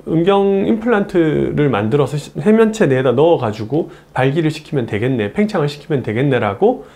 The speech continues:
제랄드 팀이 생각한 거예요. 그래서 실제 본인이 프로토타입을 만들었고, 브렌틀리 스캇에게 여러 번 권했어요. 브렌틀리 스캇이 처음에는 거절했다고 해요. 그러다가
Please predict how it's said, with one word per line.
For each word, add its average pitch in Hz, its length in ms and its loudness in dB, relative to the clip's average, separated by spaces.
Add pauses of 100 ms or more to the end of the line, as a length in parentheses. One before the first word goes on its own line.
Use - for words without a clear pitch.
(200)
제랄드 156 340 0
팀이 127 160 -2
생각한 117 480 -8
거예요. - 340 -18 (220)
그래서 160 180 2
실제 170 300 0
본인이 147 360 4
프로토타입을 160 540 -2
만들었고, 107 880 -2
브렌틀리 170 380 0
스캇에게 156 560 0
여러 120 260 2
번 170 220 -2
권했어요. 107 560 -6 (200)
브렌틀리 135 340 -2
스캇이 110 400 -8
처음에는 151 580 -2 (300)
거절했다고 143 840 0
해요. 139 320 -2 (440)
그러다가 143 640 0